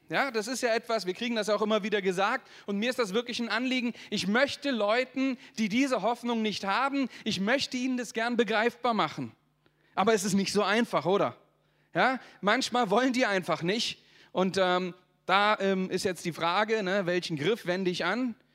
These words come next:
Schwitzkasten zum Beispiel, ne, damit es besser geht, ja? Damit man einfach ihre volle Aufmerksamkeit hat.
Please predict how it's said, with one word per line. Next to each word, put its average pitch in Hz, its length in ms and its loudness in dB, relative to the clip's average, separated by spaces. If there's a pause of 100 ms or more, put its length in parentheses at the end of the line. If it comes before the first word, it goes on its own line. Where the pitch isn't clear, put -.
(100)
Schwitzkasten 202 680 -2
zum 202 160 0
Beispiel, 185 540 0
ne, 226 260 0 (380)
damit 196 260 4
es 151 100 -2
besser 185 360 2
geht, 151 380 -4
ja? 202 220 0 (400)
Damit 185 200 -4
man 202 100 0
einfach 196 180 -4
ihre 160 140 0
volle 208 320 4
Aufmerksamkeit 170 880 -4
hat. 107 240 -8